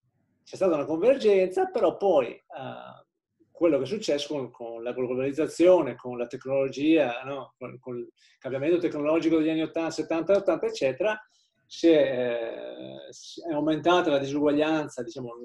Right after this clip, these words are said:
non solo fra le razze, ma è diventata la disuguaglianza interna nei paesi occidentali,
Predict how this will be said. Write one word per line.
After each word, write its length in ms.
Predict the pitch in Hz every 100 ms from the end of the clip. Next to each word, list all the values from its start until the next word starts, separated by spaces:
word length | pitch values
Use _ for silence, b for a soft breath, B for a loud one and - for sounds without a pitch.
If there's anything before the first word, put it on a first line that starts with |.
| 123
non 300 | 143 156 131
solo 800 | - 139 131 123 120 117 117 113 -
fra 140 | - 131
le 100 | 135
razze, 380 | 139 147 143 127
ma 60 |
è 20 |
diventata 320 | 120 131 131 156
la 60 |
disuguaglianza 420 | 135 143 156 156
interna 580 | 135 131 151 160 135 123 123
nei 120 | 127
paesi 220 | 139 143
occidentali, 840 | 117 143 175 180 135 123 143 214